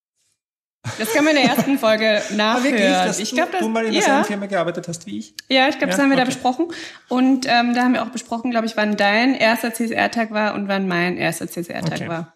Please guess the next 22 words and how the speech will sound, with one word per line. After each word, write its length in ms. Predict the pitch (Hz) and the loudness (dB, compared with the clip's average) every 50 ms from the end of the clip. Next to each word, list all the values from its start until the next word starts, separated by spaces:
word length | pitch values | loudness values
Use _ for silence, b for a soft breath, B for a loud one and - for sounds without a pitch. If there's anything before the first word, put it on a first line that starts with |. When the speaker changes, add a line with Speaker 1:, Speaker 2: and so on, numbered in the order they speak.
| - 185 | -10 -8
Speaker 2:
Ja. 100 | 170 170 175 - | -8 -8 -4 -2
Speaker 1:
Also 200 | - 202 202 208 | 0 2 2 2
ist 120 | 202 - - | 0 2 2
schon 140 | 220 202 196 | 4 4 4
länger 200 | 180 175 180 180 | 4 4 4 4
her. 260 | 175 175 165 160 165 - _ - | 2 2 0 -2 -4 -8 _ -10
Speaker 2:
Ja. 100 | 170 190 | -4 -2
Speaker 1:
Aber 400 | 202 190 196 190 190 185 185 190 - - - B B B B B B B B B B B B B B B _ _ _ _ | 0 4 4 4 4 2 0 -4 -10 -18 -20 B B B B B B B B B B B B B B B _ _ _ _
Speaker 2:
Genau, 300 | - 185 170 143 - - | 2 4 4 4 4 2
und, 520 | 180 185 - - - - - - - 143 - - | 0 -2 -4 -4 -6 -6 -4 -4 -6 -8 -4 0
äh, 420 | 170 156 151 151 151 147 147 147 139 - - - _ _ _ _ _ _ - - _ _ _ - | 2 2 4 4 4 2 2 2 0 -4 -8 -14 _ _ _ _ _ _ -20 -20 _ _ _ -14
die 100 | - - | -10 -4
Annemarie 320 | 147 175 196 196 190 185 | -2 0 2 2 4 4
hat 120 | 185 180 180 | 4 2 2
einen 240 | - 147 160 165 165 | 0 -2 0 0 0
davon 520 | 175 - - 165 151 147 151 151 139 - _ - | -2 -2 -4 -4 -6 -6 -6 -8 -10 -12 _ -14
betreut. 460 | 175 - - - - - - - - _ _ _ _ _ _ _ _ _ _ _ - - | -14 -12 -12 -12 -12 -12 -14 -18 -20 _ _ _ _ _ _ _ _ _ _ _ -6 0
Und 60 | 180 349 | 2 4
Speaker 1:
Genau. 160 | 311 254 196 | 4 6 6
Speaker 2:
ein 40 | 180 | 4
Projekt 320 | 175 170 - - - - | 4 2 2 0 -4 -6
dazu. 260 | - 139 - - - | -8 -8 -10 -10 -14